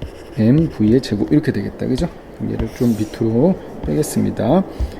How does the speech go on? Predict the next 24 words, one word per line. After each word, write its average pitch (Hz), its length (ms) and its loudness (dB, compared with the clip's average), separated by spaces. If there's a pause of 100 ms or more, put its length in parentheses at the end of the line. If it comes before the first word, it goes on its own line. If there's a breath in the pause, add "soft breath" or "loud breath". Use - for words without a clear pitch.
(100)
그러면 151 240 6
여기서 120 1040 6 (320)
일단 113 160 2
M을 143 440 10
다 - 640 0
약분할 123 360 6
수 - 160 -4
있겠다. - 440 -4 (760)
M 120 460 4 (300)
약분하고요. 127 720 2 (640 loud breath)
그리고 160 680 4
이 139 320 2
약분되고 110 720 2
알제곱 120 520 4
약분이 110 360 0
되네요. 98 460 -4
그죠? 123 240 -2 (400)
그럼 120 260 2
넘어갈 131 300 8
거 117 100 2
넘어가면 113 640 6 (560 loud breath)
R이 123 240 4
오른쪽으로 127 400 6
넘어가니까 117 680 4